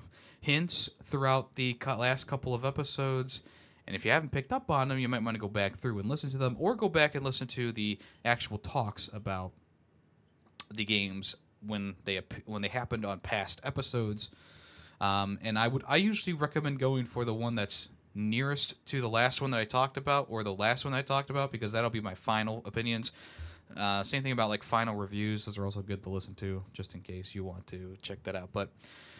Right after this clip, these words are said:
yeah, um, going back to games beaten in twenty twenty-three, um, I also did a big chunk of my, um,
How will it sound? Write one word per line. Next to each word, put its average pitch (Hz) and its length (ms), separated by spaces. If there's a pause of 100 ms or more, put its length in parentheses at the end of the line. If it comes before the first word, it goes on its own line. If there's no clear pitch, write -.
(120)
yeah, 160 580
um, 151 220 (320)
going 190 300
back 165 320
to 135 580 (300)
games 131 420
beaten 120 380
in 104 120
twenty 127 260
twenty-three, 113 800
um, 101 480
I 110 100
also 143 400 (520)
did 127 180
a 110 140 (180)
big 120 300
chunk 135 320
of 123 120
my, 98 320 (720)
um, 95 480